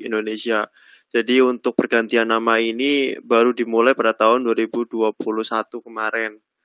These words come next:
Nah, untuk misinya itu sebenarnya tiap tahun itu secara garis besar itu sama, yaitu penyelamatan dan pemadaman.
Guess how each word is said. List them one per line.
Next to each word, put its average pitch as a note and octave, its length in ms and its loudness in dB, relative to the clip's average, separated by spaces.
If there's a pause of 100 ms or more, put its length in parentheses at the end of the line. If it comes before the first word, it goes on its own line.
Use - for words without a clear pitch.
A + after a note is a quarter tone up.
(360)
Nah, A#2+ 240 4
untuk A#2+ 800 -2
misinya A#2+ 560 0
itu C#3 240 -2
sebenarnya A#2 800 -2
tiap A#2 240 2
tahun A2+ 320 2
itu C3 160 -6
secara B2+ 320 0
garis A2+ 320 0
besar B2 320 0
itu C3+ 160 -4
sama, A2 640 0
yaitu A2+ 320 -2
penyelamatan A2 640 2
dan A2 80 -10
pemadaman. G#2+ 720 -2